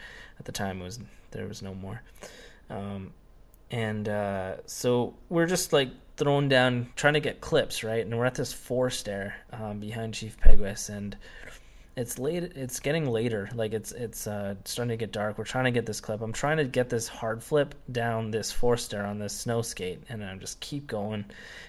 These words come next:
and I can't get it, and it's getting darker and darker. Um, and eventually I get it, and it's just, like, the cleanest hard flip on a snow skate I've ever seen.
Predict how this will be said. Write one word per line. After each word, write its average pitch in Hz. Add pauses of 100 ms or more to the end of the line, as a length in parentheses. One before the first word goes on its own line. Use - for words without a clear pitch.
and 107
I 104
can't 156
get 107
it, 104
and 101
it's -
getting 123
darker 107
and 101
darker. 98
Um, 104
and 120
eventually 127
I 104
get 117
it, 95 (160)
and 120
it's 107
just, 120
like, 117
the 113
cleanest 160
hard 127
flip 120
on 113
a 107
snow 107
skate 101
I've 104
ever 104
seen. 101